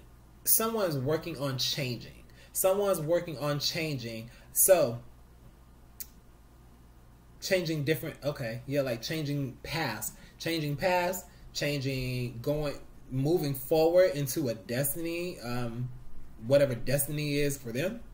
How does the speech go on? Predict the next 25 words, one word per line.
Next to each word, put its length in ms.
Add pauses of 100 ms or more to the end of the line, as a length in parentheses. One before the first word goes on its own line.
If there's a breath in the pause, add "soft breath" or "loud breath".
<laughs> 560
you 120
know, 220
whatever 280
that 160
new 140
path 560
is 260
for 140
them. 320 (280 loud breath)
But 120
it 180
takes, 560
uh, 260
transformation 840
for 100
them 220
to 100
do 220
that. 280 (220 loud breath)
But 100
I 60
just 260
feel 300
as 160